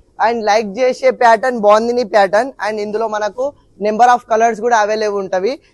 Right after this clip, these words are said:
చాలా మంది ఈ ప్యాటర్న్ ని ఫ్రాక్ లాగా స్టిచ్ చేయడానికి కూడా తీసుకుంటారు. చాలా అంటే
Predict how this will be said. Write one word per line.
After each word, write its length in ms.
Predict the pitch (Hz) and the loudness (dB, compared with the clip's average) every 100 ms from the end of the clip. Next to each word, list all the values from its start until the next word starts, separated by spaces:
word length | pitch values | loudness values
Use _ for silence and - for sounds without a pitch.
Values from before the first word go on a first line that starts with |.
| _ | _
చాలా 380 | 226 208 262 | 4 6 4
మంది 300 | 262 254 247 | 2 -2 -6
ఈ 220 | 269 233 240 | -8 -6 -4
ప్యాటర్న్ 480 | 240 226 226 226 | 2 2 2 -2
ని 200 | 233 302 - _ _ | -2 -6 -8 _ _
ఫ్రాక్ 320 | - 226 247 | 0 2 2
లాగా 220 | 269 262 262 | 0 0 -2
స్టిచ్ 280 | - 226 | -6 -4
చేయడానికి 380 | 254 254 240 240 | 0 2 2 0
కూడా 140 | 247 254 | 0 -2
తీసుకుంటారు. 640 | 240 233 - 220 196 214 | -2 -8 -6 -4 -2 -2
చాలా 480 | 214 240 208 233 240 | -2 -2 0 2 0
అంటే 160 | 240 | -2